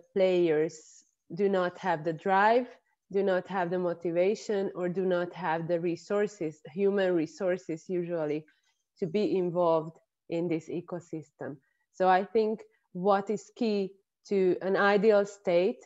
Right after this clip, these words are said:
and we're probably not there yet, uh, we need some time, but I can see a good tendency. So I can see that my own company,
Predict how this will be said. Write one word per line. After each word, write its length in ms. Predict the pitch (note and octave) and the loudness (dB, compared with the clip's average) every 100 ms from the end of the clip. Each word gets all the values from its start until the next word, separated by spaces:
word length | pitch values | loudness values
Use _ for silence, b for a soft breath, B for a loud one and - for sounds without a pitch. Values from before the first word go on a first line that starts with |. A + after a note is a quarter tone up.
| - | -8
and 300 | F#3+ F#3 F3 | -2 -2 0
we're 220 | G3 F#3+ | 2 0
probably 540 | F#3+ A3 G#3 G3 F#3+ | 0 2 4 2 0
not 300 | F#3+ F3+ F3 | 0 0 0
there 240 | D#3 E3 D#3+ | 2 2 2
yet, 360 | D3+ D3 F3 - _ - | 0 0 -2 -8 _ -8
uh, 360 | F#3 F3+ F3 E3 | -2 0 0 0
we 120 | F3+ | 0
need 220 | F3+ F#3 F#3 | 2 0 -2
some 320 | - F3+ F3 | -4 -2 -2
time, 400 | F3 E3 E3 G3+ - _ _ _ | -6 -4 -4 -4 -8 _ _ _
but 240 | - F3+ - | 0 0 2
I 160 | F#3+ | 2
can 260 | G#3 B3+ A3 | 2 2 2
see 320 | - - G3+ | 0 -2 -2
a 160 | - F#3 | 0 -2
good 220 | F3 F3+ - | -2 -4 -4
tendency. 640 | E3+ E3+ E3 D#3+ D#3+ D#3 | -6 -4 -4 -6 -8 -10
So 220 | D3 - E3+ | -10 -4 0
I 140 | E3+ | 0
can 220 | F3 G#3+ | 0 -4
see 280 | G3 - F#3+ | -4 -6 -6
that 300 | E3 E3+ E3+ - - - | 0 0 -2 -6 -20 -14
my 380 | D#3+ G3 G3 F#3 | -6 -2 0 2
own 200 | F3 F3+ | 0 -2
company, 760 | - E3+ F3+ A3+ A3 A3+ A#3 | -4 -6 -4 -2 0 0 -2